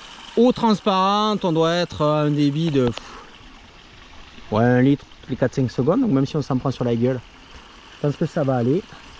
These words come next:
On est abrité du vent, météo bleu gris clair.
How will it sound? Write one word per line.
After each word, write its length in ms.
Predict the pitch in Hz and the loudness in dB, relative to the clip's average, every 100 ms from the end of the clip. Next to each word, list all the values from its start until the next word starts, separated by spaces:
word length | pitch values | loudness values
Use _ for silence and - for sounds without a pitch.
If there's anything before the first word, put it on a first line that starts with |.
| - - | -20 -8
On 120 | 120 127 | 0 2
est 40 | |
abrité 380 | 135 151 175 214 | 2 0 0 0
du 140 | 180 | 0
vent, 340 | 151 156 185 202 - - - - - - - | 0 0 0 -2 -10 -20 -20 -20 -20 -20 -2
météo 320 | 147 143 160 | 0 2 2
bleu 180 | 151 160 | 2 2
gris 180 | 156 165 | 0 -2
clair. 380 | - 147 180 | 0 0 -2